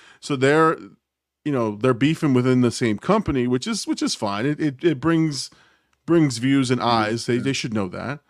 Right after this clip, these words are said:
Speaker 1: The problem, the problem is McAfee, and this is, this is what they should have expected. McAfee went out and called out the executive by name, not even, like, just, like, like, I forgot the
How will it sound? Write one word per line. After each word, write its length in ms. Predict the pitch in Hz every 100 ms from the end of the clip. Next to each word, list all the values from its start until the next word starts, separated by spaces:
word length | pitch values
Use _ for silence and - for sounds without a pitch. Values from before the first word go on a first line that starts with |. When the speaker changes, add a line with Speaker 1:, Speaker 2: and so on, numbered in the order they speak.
| _ _ _ _ _ _ _ -
Speaker 1:
The 80 | 135
problem, 680 | - 196 277 285 156 98 98
the 100 | 107
problem 440 | - 190 214 170
is 340 | 127 113 110 117 -
McAfee, 840 | 117 170 226 202 - 139 120 117 123
and 120 | 127
this 140 | 175 226
is, 140 | 160
this 200 | 160 135
is 100 | 160
what 300 | 135 135 127 _ _ _ _ -
they 140 | 107
should 240 | 110 - 110
have 100 | 123
expected. 720 | 156 - 101 95 101 110 143 _ _ _ _
McAfee 680 | 113 139 160 175 156 143 127
went 180 | 131 131
out 280 | 117 117
and 120 | 110 107
called 500 | - 123 117 117 104 -
out 360 | 107 107 -
the 200 | - 110
executive 920 | 107 98 113 131 131 113 80 65 - _ _ _ _ _ _ _ _ _ _ _
by 220 | 127 117
name, 600 | 113 139 139 95 90 104 _ _ _ _
not 180 | 107 143
even, 300 | 226 254 240
like, 240 | 202 160 131
just, 260 | 160 -
like, 320 | 147 123 110
like, 340 | 139 120 107 - - _ _ _ _ _ _
I 60 | 123
forgot 320 | 165 156
the 80 | 151